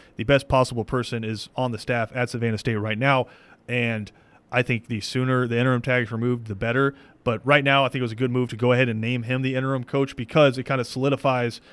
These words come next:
the recruiting class, 'cause that's where Savannah State has drawn. Make no mistake, that's where,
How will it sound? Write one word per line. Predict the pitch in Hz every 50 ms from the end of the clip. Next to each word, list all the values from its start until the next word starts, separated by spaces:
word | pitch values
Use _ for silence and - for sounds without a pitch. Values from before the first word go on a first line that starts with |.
| - - - -
the | 123 127 123 120 117 113 113 113
recruiting | 117 117 110 - 180 202 196 180
class, | 160 - 160 147 147 147 139 - - - _ _ _ _ _ -
'cause | - 117
that's | 131 135 -
where | 147 131
Savannah | - 135 135 139 131 120
State | - 143 135
has | 123 127 113 101
drawn. | - 127 131 131 127 120 117 123
Make | 127 127 131
no | 180 202
mistake, | 175 143 - 214 - 123 120
that's | 151 156 151 156
where, | 151 156 160